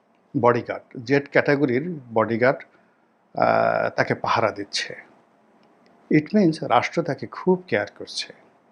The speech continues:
দ্বিতীয়ত তার ক্ষমতা, আমি যে তাকে সবচেয়ে ক্ষমতাধর লোক বললাম, এই কারণে বললাম যে অতি সম্প্রতি একটা YouTube চ্যানেলে তিনি সাক্ষাৎকার দিয়েছেন এবং সেখানে তিনি যেটি স্পষ্ট তার নিজের মুখে বলেছেন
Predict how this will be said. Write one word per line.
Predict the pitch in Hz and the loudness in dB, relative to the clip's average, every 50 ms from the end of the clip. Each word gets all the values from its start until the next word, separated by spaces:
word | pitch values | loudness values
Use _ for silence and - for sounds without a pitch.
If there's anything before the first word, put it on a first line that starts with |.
| _ _ _ _ _ _ _ _ _ _ _ _ _ _ _ _ - 139 | _ _ _ _ _ _ _ _ _ _ _ _ _ _ _ _ -2 0
দ্বিতীয়ত | 131 160 160 240 247 226 233 220 147 127 175 240 - _ _ _ _ _ - | 2 4 4 6 4 4 4 2 0 0 -2 -6 -10 _ _ _ _ _ 2
তার | 147 139 143 151 143 127 139 - - _ _ _ _ _ - | 4 4 4 4 2 0 -2 -8 -14 _ _ _ _ _ -18
ক্ষমতা, | - - - 156 175 175 175 127 | -6 -4 0 2 2 2 2 2
আমি | 113 113 113 | 0 0 -2
যে | 120 127 | -2 -2
তাকে | 135 127 - | -2 -2 -4
সবচেয়ে | 131 - - 180 180 - - 143 131 | -2 0 0 -2 -2 -2 -2 -2 -2
ক্ষমতাধর | 127 - - 135 139 135 - 151 123 - 120 120 117 117 - - - | 0 0 0 0 2 2 2 0 0 0 -2 -4 -4 -4 -8 -12 -8
লোক | - 117 120 120 110 104 104 | -2 0 0 0 0 0 2
বললাম, | 117 131 151 151 135 104 98 117 - 247 - _ _ _ _ _ _ _ _ _ _ _ _ _ _ _ _ _ _ _ _ _ _ _ - | 4 4 6 4 4 2 -2 -4 -6 -8 -12 _ _ _ _ _ _ _ _ _ _ _ _ _ _ _ _ _ _ _ _ _ _ _ 0
এই | 160 156 | 0 2
কারণে | - 196 196 202 208 | 4 4 4 4 2
বললাম | 180 151 156 165 175 170 170 | 2 2 4 4 4 2 2
যে | 165 160 127 123 151 - - | 0 -2 -2 -4 -4 -6 -8
অতি | 156 - 180 165 | -4 -2 -2 -2
সম্প্রতি | - - 170 156 156 170 160 - 135 110 110 127 151 170 - - _ | 0 0 -2 0 0 -2 -4 -2 -4 -4 -4 -4 -6 -8 -8 -8 _
একটা | - 139 - 147 | -10 -4 0 2
YouTube | 147 139 139 139 170 160 | 2 4 2 2 0 -2
চ্যানেলে | - - 151 127 120 117 113 | 0 0 0 0 0 0 -4
তিনি | 107 - 113 104 | -4 -6 -6 -6
সাক্ষাৎকার | - - - - - - - - - - 110 101 | -4 -4 -6 -4 -4 -4 -6 -2 -2 -2 -2 -2
দিয়েছেন | 101 107 104 104 - - 175 185 | -4 -6 -6 -6 -6 -4 -2 0
এবং | 165 147 143 | 0 0 0
সেখানে | - - 147 - 165 160 151 | 0 -2 -2 2 2 2 2
তিনি | 156 170 151 120 127 160 - _ _ _ _ _ _ _ _ _ _ _ _ _ - | 2 2 0 0 0 -4 -10 _ _ _ _ _ _ _ _ _ _ _ _ _ -2
যেটি | 131 117 139 135 127 | 0 2 2 2 2
স্পষ্ট | - - - 151 147 - - - | 0 0 0 0 0 2 -2 0
তার | 165 160 127 120 | 0 2 2 2
নিজের | 123 131 135 180 214 | 0 0 2 2 2
মুখে | 196 139 - - 117 | 2 0 -2 -4 -6
বলেছেন | 101 107 104 104 101 - - - 104 101 | -6 -4 -6 -6 -6 -8 -10 -12 -12 -12